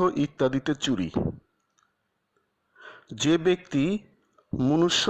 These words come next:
বসবাস বা সম্পত্তি সংরক্ষণের জন্য ব্যবহৃত হয়, এরূপ অট্টালিকা, কমা, তাঁবু বা জাহাজে চুরি অনুষ্ঠান করে, কমা, সেই ব্যক্তি যে কোনো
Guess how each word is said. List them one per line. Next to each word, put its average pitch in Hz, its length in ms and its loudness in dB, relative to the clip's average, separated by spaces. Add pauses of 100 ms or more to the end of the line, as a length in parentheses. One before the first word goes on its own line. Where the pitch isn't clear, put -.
(140)
বসবাস 160 500 2
বা 135 140 2
সম্পত্তি 160 580 -2
সংরক্ষণের 143 640 0
জন্য 131 220 -2
ব্যবহৃত 127 460 -2
হয়, 120 280 0 (400)
এরূপ 147 380 2
অট্টালিকা, 135 680 0 (840)
কমা, 123 380 0
তাঁবু 135 460 0
বা 127 160 0
জাহাজে 123 600 0
চুরি 143 280 -4
অনুষ্ঠান 131 440 0
করে, 95 220 -2 (100)
কমা, 113 300 0 (440)
সেই 143 320 0
ব্যক্তি 143 400 -4
যে 143 240 -2
কোনো 160 280 0